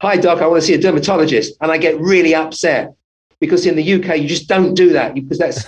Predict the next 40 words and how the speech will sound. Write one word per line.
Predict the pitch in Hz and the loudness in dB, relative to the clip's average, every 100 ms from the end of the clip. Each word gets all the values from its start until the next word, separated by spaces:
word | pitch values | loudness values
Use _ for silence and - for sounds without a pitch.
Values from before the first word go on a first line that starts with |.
| - | -16
<laughs> | - | -6
insulting | 151 - 185 190 - 147 | -4 -2 -2 -2 0 0
to | 151 | 0
the | 135 | -2
doctor. | 135 127 - 120 | -2 -2 -2 -4
You | 123 | 0
know, | 123 | 0
you | |
think, | 135 139 135 226 139 | -2 -4 -6 -8 -2
"You | 143 135 | 0 2
know, | |
I | 123 | -2
can't | - 165 139 | -2 -2 0
handle | 165 160 | 0 0
it." | 170 - - | 0 -2 -10
I | 151 | -6
had | 190 | -4
to | 175 | 0
realize | 160 196 190 143 135 | 2 4 2 2 0
that | 151 | 0
actually | 160 - 151 | -2 -2 0
in | 147 139 | 0 0
the | |
U-, | 147 156 160 - - | 0 0 -2 -8 -4
the | 151 | 0
U | 196 | 2
S, | 180 - - - | 0 -4 -8 -2
you | |
know, | 143 | 0
you, | 143 143 147 147 | 0 -2 -6 -4
you're, | 160 156 - - | -2 -2 -4 0
you're, | 160 | 0
you're | 160 160 165 151 | 0 0 0 0
so | 208 | 0
used | 190 180 | 0 0
to | 180 | -2
managing | 165 160 156 151 | -2 -2 -2 -2
your | 147 | -2
own | 127 | -2
healthcare, | 156 170 - 117 | -2 -2 -4 -6